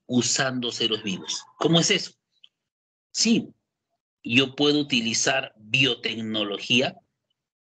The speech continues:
y mejorar los tomates.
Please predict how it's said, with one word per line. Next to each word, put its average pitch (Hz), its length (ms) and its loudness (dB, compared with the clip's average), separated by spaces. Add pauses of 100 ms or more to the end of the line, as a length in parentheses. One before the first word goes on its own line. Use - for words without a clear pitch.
(1000)
y 143 160 -4
mejorar 120 640 -2 (840)
los 113 160 -2
tomates. - 580 -4